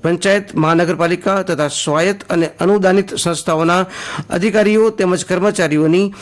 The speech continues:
અનિવાર્ય સંજોગો સિવાયની બધા જ પ્રકારની રજાઓ તાત્કાલિક અસરથી રદ કરી દેવામાં આવી છે.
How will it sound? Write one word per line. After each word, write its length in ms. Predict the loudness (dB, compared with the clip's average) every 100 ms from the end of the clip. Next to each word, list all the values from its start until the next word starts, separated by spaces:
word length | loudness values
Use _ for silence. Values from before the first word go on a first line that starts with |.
| -16 -8
અનિવાર્ય 460 | 2 4 6 6 4
સંજોગો 460 | 2 4 4 4
સિવાયની 560 | 0 4 4 4 2 -2 -2
બધા 220 | 2 2
જ 120 | 2
પ્રકારની 320 | -4 0 0
રજાઓ 360 | 2 2 2 0
તાત્કાલિક 540 | 0 -4 -2 -2 0
અસરથી 640 | -2 -2 -4 -2 0 0 -4 -16 -2
રદ 200 | -2 0
કરી 220 | -2 -2
દેવામાં 380 | 0 0 0 0
આવી 180 | -2 -4
છે. 240 | -4 -6